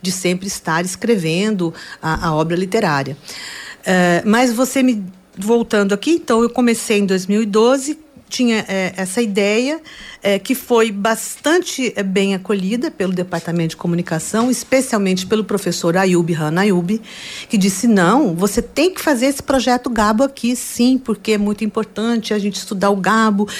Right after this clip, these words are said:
porque é a América Latina, porque nós temos muitos autores, é, de fora, a gente tem que valorizar a América Latina." E, e a partir daí, então, eu,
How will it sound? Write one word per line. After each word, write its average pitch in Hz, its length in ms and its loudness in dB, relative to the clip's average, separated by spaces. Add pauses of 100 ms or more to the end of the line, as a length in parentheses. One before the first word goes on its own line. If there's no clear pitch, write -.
(140)
porque 202 220 -2
é 208 60 2
a - 20 2
América 208 380 0
Latina, 214 640 2
porque 214 400 -2 (180)
nós 208 160 -2
temos 214 300 0
muitos 214 340 2
autores, 214 680 0 (280)
é, 180 520 2
de 180 180 -2
fora, 226 760 2 (160)
a - 60 -4
gente 196 220 -6
tem 226 120 -2
que - 80 -12
valorizar 208 640 -2 (200)
a 254 140 2
América 202 400 -2
Latina." 147 540 -8 (640)
E, 208 300 -2
e 208 60 4
a 208 40 2
partir 220 340 -2
daí, 240 340 2
então, 220 600 0
eu, 160 120 -2